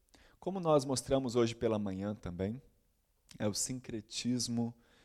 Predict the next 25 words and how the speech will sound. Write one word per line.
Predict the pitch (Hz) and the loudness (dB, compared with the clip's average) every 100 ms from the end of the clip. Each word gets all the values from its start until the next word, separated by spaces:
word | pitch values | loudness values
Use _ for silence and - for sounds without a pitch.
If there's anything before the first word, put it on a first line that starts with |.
| _ | _
religioso. | - 107 104 101 98 80 80 - - - _ _ _ _ _ _ _ - - - | -2 2 2 0 -2 -6 -8 -8 -10 -12 _ _ _ _ _ _ _ -20 -20 -6
Em | 127 | 2
nosso | 131 160 - | 4 4 2
país, | - 139 139 185 196 - - - _ _ _ _ _ - - | 4 8 8 6 4 4 2 -4 _ _ _ _ _ -20 -4
há | 127 | 2
uma | 147 156 139 | 4 4 2
grande | 127 160 175 170 | 4 4 4 0
mistura | 165 160 - - - 208 208 135 | 0 2 2 0 -2 8 10 10
no | 127 | 6
meio | 127 143 151 139 | 4 8 10 10
das | 123 120 | 10 6
igrejas | 117 123 131 123 120 113 | 6 12 12 12 6 0
evangélicas, | 113 113 104 117 127 113 92 - - - - _ _ _ _ _ _ - | 0 -2 2 6 6 4 -6 -12 -6 -6 -6 _ _ _ _ _ _ -2
uma | 127 | 0
mistura | 131 - 185 185 | 0 4 4 4
de | 147 | 2
gran-, | 131 165 180 | 2 2 2
de | 120 135 139 131 123 | -4 0 2 2 2
muitas | 110 175 196 190 | 0 0 2 0
tendências. | - 170 151 127 135 143 127 - - - - _ _ _ - - - | 0 -4 -2 6 6 6 0 -4 -8 -14 -16 _ _ _ -20 -16 -6
Você | 131 151 | -2 -2
pode | - 202 202 156 143 | 0 0 0 -2 -2
se | 151 | 2
declarar | 151 151 139 156 180 | 2 6 8 10 8
evangélico, | 160 147 113 131 151 202 214 254 | 6 4 4 8 8 8 4 0